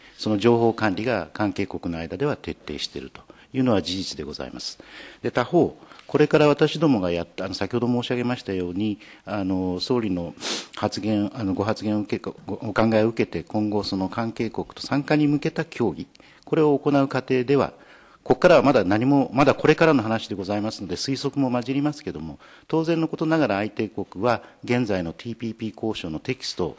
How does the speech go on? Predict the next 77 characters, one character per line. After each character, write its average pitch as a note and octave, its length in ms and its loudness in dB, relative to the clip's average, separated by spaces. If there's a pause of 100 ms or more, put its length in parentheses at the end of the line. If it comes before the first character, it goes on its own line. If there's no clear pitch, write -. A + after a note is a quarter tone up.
(140)
踏 B2+ 80 -2
ま C3+ 140 4
え C3+ 80 2
つ - 80 -12
つ、 - 360 -6 (440)
例 B2 80 4
え - 20 4
ば G2 100 0
日 F#2 140 -2
本 G#2 160 -4
は G#2 100 -2
こ - 140 -14
れ F#2+ 60 -2
は F2+ 100 -2
で F2+ 120 -8
き B2 100 -8
る C#3+ 100 2
ん A#2 60 0
で G2+ 80 -6
し - 100 -10
ょ C#3+ 60 -8
う A#2 60 -12
か A2+ 120 -12
と、 - 220 -16 (340)
こ - 120 -6
こ - 80 0
は G2+ 80 2
大 G#2 200 0
丈 C3+ 120 0
夫 A#2 80 -4
な F2+ 80 -4
ん D#2 60 -8
で D2 80 -10
し - 100 -10
ょ - 40 -10
う - 40 -12
か - 120 -12
と - 80 -10
い D3 60 0
う D#3 60 0
形 D#3 360 2
で G3 80 6
の F3 160 6
情 F#2+ 220 -2
報 G2 200 -2
は B2 200 2 (340)
多 A2 140 -2
分、 F#2+ 320 0
多 - 120 2
分 G#2 180 0
で - 80 -12
す。 - 180 -10 (320)
入 A#2 140 2
手 G2 140 -4
で F#2+ 120 -4
き - 100 -4
る、 G#2+ 160 -2 (300)
今、 G2+ 240 -4
今 A#2 180 2
ま A#2 120 2
で A#2 80 0
以 C3 80 -2
上 D3 180 0
に F3+ 100 0
は E3 120 2 (240)
入 A2 140 0
手 F#2+ 120 -4
で E2 120 -4
き G#2 120 -6
る G2 60 -2
ん E2 40 -4
じ D#2 80 -6
ゃ C#2+ 40 -8
な C2 80 -8
い B1 40 -14
か - 120 -20
と。 - 100 -20